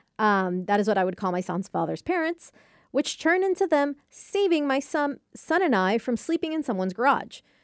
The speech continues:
With my current boyfriend in tow, we stayed with them for a while, and I got pregnant with my daughter with the current boyfriend and moved out. When my daughter was only a few months old, I asked, I was asked by my outlaw if I would please attend the wedding of my son's father.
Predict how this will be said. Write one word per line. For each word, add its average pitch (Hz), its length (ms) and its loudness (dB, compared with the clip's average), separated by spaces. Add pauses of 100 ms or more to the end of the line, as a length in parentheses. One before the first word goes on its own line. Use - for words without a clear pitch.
(160)
With 233 120 -2
my 233 120 0
current 294 340 -2
boyfriend 220 420 2
in 262 80 0
tow, 180 280 2
we 196 140 0
stayed 233 420 0
with 294 120 -2
them 220 140 -2
for 269 140 -2
a 277 80 2
while, 165 360 0
and 196 120 0
I 185 80 -2
got 185 180 -2
pregnant 202 320 -2
with 240 100 -4
my 294 120 -4
daughter 277 360 2
with 233 140 2
the 233 80 -6
current 233 320 -4
boyfriend 180 320 0
and 190 80 -2
moved 170 240 -2
out. 208 300 -2 (380)
When 208 120 0
my 202 100 0
daughter 190 320 2
was 247 160 2
only 214 200 0
a 214 40 -4
few 190 140 -6
months 220 220 -2
old, 240 200 2
I 202 140 2
asked, 208 360 -2 (840)
I 208 80 0
was 214 100 0
asked 285 280 -2
by 277 160 4
my 240 380 0 (120)
outlaw 196 440 6 (100)
if 226 160 0
I 226 100 2
would 220 220 2
please 294 280 -6
attend 240 300 -2
the 240 60 4
wedding 190 260 0
of 175 100 -2
my 220 120 -2
son's 170 500 -4
father. 208 600 2